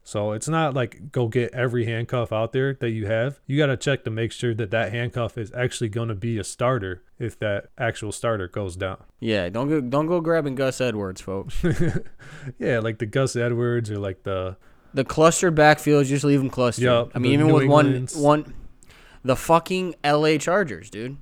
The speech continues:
Speaker 1: Yeah, that's a, that's
Speaker 2: It's
Speaker 1: a big old cluster. Kalen Ballage
Speaker 2: every
Speaker 1: sighting.
Speaker 2: I picked up Ballage, looked like a stud. He's back on the practice squad. They're probably gonna call him up this weekend.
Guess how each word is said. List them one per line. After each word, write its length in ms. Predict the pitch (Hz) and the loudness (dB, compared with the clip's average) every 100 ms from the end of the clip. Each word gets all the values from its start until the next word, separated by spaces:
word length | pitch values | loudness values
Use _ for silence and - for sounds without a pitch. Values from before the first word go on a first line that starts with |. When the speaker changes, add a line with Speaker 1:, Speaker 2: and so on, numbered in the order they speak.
| - - | -14 -2
Speaker 1:
Yeah, 240 | 110 98 - _ | 0 0 -6 _
that's 240 | 107 107 104 | -2 -2 -4
a, 140 | 92 - | -6 0
that's 200 | 131 147 | 2 4
Speaker 2:
It's 220 | 147 - | 4 2
Speaker 1:
a 40 | 127 | 0
big 80 | |
old 220 | 120 104 147 | 0 -2 -4
cluster. 480 | 107 101 - 117 104 - - - - | -4 -4 -6 -8 -10 -12 -18 -20 -4
Kalen 280 | 139 151 143 | 2 4 4
Ballage 360 | 139 170 208 | 4 6 8
Speaker 2:
every 280 | 175 165 196 - | 8 8 6 6
Speaker 1:
sighting. 540 | - 147 123 110 101 - | -4 0 0 0 -4 2
Speaker 2:
I 120 | 147 | 4
picked 260 | 180 190 | 8 8
up 140 | 202 170 | 8 10
Ballage, 440 | 180 185 196 208 | 10 12 12 12
looked 160 | 175 185 | 8 6
like 140 | 196 | 8
a 60 | 175 | 6
stud. 400 | - 185 185 196 | 4 10 12 12
He's 380 | 156 131 139 143 | 8 2 4 4
back 280 | 135 151 151 | 6 8 8
on 60 | |
the 80 | 156 | 4
practice 380 | 139 160 160 165 | 6 6 6 4
squad. 200 | - 165 | 6 8
They're 140 | 156 | 8
probably 240 | 143 165 170 | 6 8 8
gonna 140 | 156 | 6
call 200 | - 156 | 6 6
him 120 | 151 | 8
up 100 | 151 | 6
this 180 | 147 139 | 6 2
weekend. 460 | 147 156 165 160 | 6 6 8 6